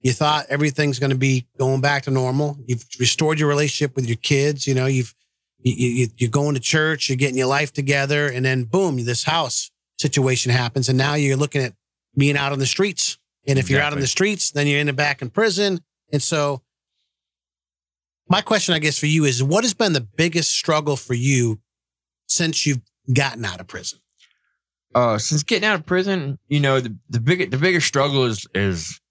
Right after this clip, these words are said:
Speaker 2: being able to deal with life on life's terms sober. Um, it's not easy because, you know, I,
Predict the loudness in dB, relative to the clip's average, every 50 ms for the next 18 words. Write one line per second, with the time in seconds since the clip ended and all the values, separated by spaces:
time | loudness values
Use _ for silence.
0 | _ _ _ _ _ _ _ _ _ -20 -14 -6 -2 0 2 2 2 2 0 0
1 | 0 -2 -2 0 0 0 2 2 2 0 0 -2 -4 _ _ _ _ _ _ _
2 | _ _ _ _ _ _ _ _ -4 -2 0 0 0 -2 -4 -4 -4 -2 0 0
3 | 0 0 -4 -6 -6 -2 -2 0 0 0 -2 -2 -2 -2 -2 0 -2 -2 -4 -8
4 | -12 -14 _ _ _ _ _ _ _ _ _ _ _ _ _ _ _ -2 0 2
5 | 2 2 0 0 -2 -4 -6 -6 -10 _ _ _ _ _ _ -4 -4 0 0 2
6 | 0 2 2 0 0 0 -2 -4 -4 -4 -2 0 0 0 0 -2 -4 -8 -6 -4
7 | 0 0 2 2 0 0 -2 -6 _ _ _ _ _ _ _ _ _ _ _ -6
8 | -6 -6